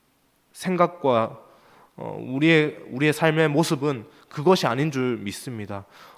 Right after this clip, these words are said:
어, 하나님, 하나님의, 하나님을 더욱더, 더욱더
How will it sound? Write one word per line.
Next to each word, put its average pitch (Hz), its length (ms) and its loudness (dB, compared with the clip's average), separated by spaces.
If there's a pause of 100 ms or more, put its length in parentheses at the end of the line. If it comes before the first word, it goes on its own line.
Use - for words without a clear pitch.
어, 123 200 -4
하나님, 147 420 0 (280)
하나님의, 165 840 2
하나님을 175 540 2
더욱더, 147 480 2
더욱더 131 720 -2